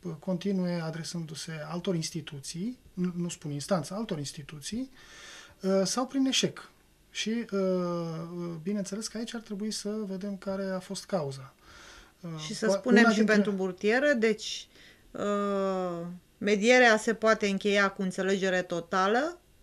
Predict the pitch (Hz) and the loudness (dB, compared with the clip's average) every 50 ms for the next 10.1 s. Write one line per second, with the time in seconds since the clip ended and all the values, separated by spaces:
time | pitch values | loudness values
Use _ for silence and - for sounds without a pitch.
0 | _ _ _ _ _ _ _ _ _ _ - 180 170 170 - - 226 240 262 302 | _ _ _ _ _ _ _ _ _ _ -6 -6 -6 -6 -2 4 6 6 6 6
1 | 349 349 349 - - 320 320 320 - - - - - - - _ _ _ _ - | 4 -2 -4 -4 -4 -2 -2 -2 -4 -6 -8 -8 -10 -18 -20 _ _ _ _ -16
2 | - - 156 170 170 190 - 190 139 - - - _ _ _ _ _ - 165 185 | -12 -8 -6 -4 -4 -2 -2 -4 -6 -8 -14 -20 _ _ _ _ _ -12 -8 -8
3 | 170 131 - _ _ - - - - - - - - - - - - - 170 160 | -8 -8 -10 _ _ -20 -20 -20 -18 -18 -18 -18 -20 -20 -20 -20 -14 -12 -10 -8
4 | 156 151 147 147 147 147 143 143 143 139 143 - _ _ _ - _ _ _ _ | -8 -6 -6 -6 -6 -6 -8 -8 -8 -10 -12 -14 _ _ _ -20 _ _ _ _
5 | _ _ _ _ _ - - 196 220 233 208 - 220 220 214 185 - 208 208 - | _ _ _ _ _ -6 -2 -2 -2 -2 -2 -2 -2 -2 -2 -2 -2 -4 -6 -2
6 | - 208 180 - - 170 - - 160 143 139 139 143 165 208 240 254 226 - _ | -2 -2 -2 -2 -4 -10 -10 -10 -14 -12 -10 -10 -8 -6 -6 -6 -8 -10 -14 _
7 | _ - 175 170 156 165 175 202 190 - 180 180 190 180 - 170 - - 180 160 | _ -6 -6 -4 -4 -4 -4 -6 -4 -6 -6 -6 -6 -10 -10 -10 -6 -6 -6 -4
8 | 160 156 151 165 185 - - 262 - - 151 135 - - 151 135 - 151 143 135 | -4 -6 -6 -6 -6 -4 -4 -4 -4 -4 -10 -10 -10 -10 -12 -12 -12 -12 -12 -10
9 | 131 135 135 135 127 127 131 - - _ _ - - - 208 196 170 - - 185 | -10 -8 -10 -10 -10 -12 -16 -20 -20 _ _ -4 0 0 0 0 0 -2 -2 -2
10 | 220 262 | -2 -4